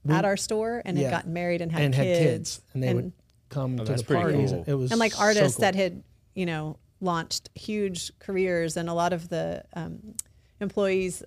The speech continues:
Speaker 2: our team members that worked with us had their own design businesses. So it, it ended up being, like, um, an amazing last year, kind of celebrating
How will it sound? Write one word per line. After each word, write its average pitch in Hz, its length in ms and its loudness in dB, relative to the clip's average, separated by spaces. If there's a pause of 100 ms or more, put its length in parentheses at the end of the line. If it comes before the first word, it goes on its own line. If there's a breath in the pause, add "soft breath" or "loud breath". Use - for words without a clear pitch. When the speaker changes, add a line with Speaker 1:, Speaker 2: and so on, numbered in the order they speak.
Speaker 2:
our 180 100 -4
team 180 200 -4
members 175 220 -4
that 165 100 -6
worked 160 180 -8
with 165 100 -6
us 165 280 -4
had 170 160 -8
their 165 100 -6
own 160 100 -6
design 170 300 -6
businesses. 160 500 -8
So 196 120 -2
it, 185 200 -8 (120)
it 202 100 -4
ended 240 260 2
up 180 120 -4
being, 165 420 -4 (640)
like, - 180 -14
um, 190 260 -6
an 190 100 -4
amazing 185 480 0
last 160 300 -2
year, 165 160 -2
kind 160 160 -6
of 151 60 -6
celebrating 165 720 -2